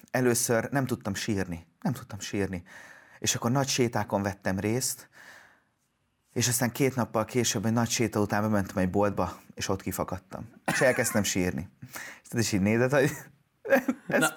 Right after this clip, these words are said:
Speaker 1: ennek mi a miért? Én tényleg csak így nézem, hogy én tényleg sajnálom, hogy vala-, valaki ott sír, de hogy
Speaker 2: Boltba.
Speaker 1: na-, na-, nagyon furi, meg a, meg a másik, van egy ilyen srác, aki mondja, hogy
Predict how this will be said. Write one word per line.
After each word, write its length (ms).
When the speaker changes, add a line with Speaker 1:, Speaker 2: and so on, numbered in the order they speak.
Speaker 1:
ennek 240
mi 140
a 60
miért? 500
Én 80
tényleg 300
csak 180
így 80
nézem, 420
hogy 160
én 120
tényleg 260
sajnálom, 520
hogy 140
vala-, 300
valaki 400
ott 200
sír, 300
de 360
hogy 300
Speaker 2:
Boltba. 240
Speaker 1:
na-, 240
na-, 160
nagyon 400
furi, 200
meg 160
a, 120
meg 120
a 20
másik, 300
van 320
egy 100
ilyen 140
srác, 280
aki 100
mondja, 320
hogy 140